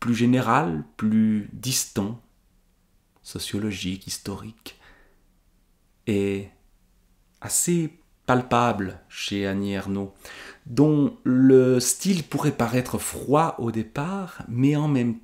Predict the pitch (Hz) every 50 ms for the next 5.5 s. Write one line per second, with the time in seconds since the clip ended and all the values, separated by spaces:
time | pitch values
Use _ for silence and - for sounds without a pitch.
0 | _ - 160 156 175 190 185 165 151 _ _ _ _ _ _ _ _ _ _ _
1 | _ _ _ _ _ _ _ _ _ _ _ _ _ _ _ _ _ _ _ _
2 | _ _ _ _ _ _ _ _ _ _ _ _ _ _ - 120 131 143 156 143
3 | 131 123 - - 113 113 113 - - - - 113 101 90 - - - - _ _
4 | _ _ - 117 104 107 107 127 127 127 123 117 117 117 117 120 123 123 117 -
5 | - - - 131 131 131 131 127 120 -